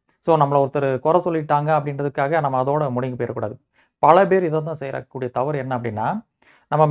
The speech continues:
மேடையில போயிட்டு ஒரு பெர்ஃபார்மன்ஸ் பண்றோம். அப்ப சொதப்பிட்டோன்னு வச்சுக்கோங்களேன், சொதப்பிட்ட பின்னாடி நம்மளை பத்தி நிறைய விமர்சனங்கள் வரும்.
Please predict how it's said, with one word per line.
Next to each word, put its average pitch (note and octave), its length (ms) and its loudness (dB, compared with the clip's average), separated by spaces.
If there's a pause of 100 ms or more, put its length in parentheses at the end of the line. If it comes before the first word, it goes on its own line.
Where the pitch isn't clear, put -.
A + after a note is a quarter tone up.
மேடையில F#3+ 320 4
போயிட்டு D#3+ 500 -2
ஒரு B2+ 460 -2
பெர்ஃபார்மன்ஸ் D#3 500 -4
பண்றோம். D#3 460 -2 (360)
அப்ப D#3+ 280 4
சொதப்பிட்டோன்னு F3+ 600 0
வச்சுக்கோங்களேன், C#3+ 540 -6
சொதப்பிட்ட E3 360 -4
பின்னாடி D#3 560 -2
நம்மளை D#3 240 0
பத்தி E3+ 400 -4
நிறைய F3 440 0
விமர்சனங்கள் C#3 480 -4
வரும். A2 180 -10